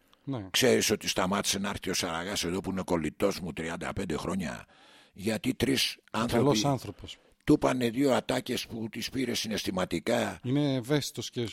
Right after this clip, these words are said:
Speaker 1: πολύ καλός
Speaker 2: Ναι.
Speaker 1: άνθρωπος.
Speaker 2: Και σταμάτησε να έρχεται εδώ. Άρα είναι σαν να έφαγε γιαούρτι. Να φάει γιαούρτι ο,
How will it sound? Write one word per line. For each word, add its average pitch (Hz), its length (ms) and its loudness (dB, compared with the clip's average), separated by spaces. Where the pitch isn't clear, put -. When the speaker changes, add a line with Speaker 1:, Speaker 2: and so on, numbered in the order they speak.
Speaker 1:
πολύ 143 200 -4
καλός 117 280 -2
Speaker 2:
Ναι. 151 140 10
Speaker 1:
άνθρωπος. 104 540 -2
Speaker 2:
Και 131 140 4
σταμάτησε 135 560 4
να 151 100 0
έρχεται 156 300 2
εδώ. 165 360 0
Άρα 151 340 6
είναι 165 200 2
σαν 165 200 4
να 160 120 2
έφαγε 170 280 6
γιαούρτι. 170 540 6
Να 101 200 2
φάει 156 200 4
γιαούρτι 139 460 4
ο, 117 100 4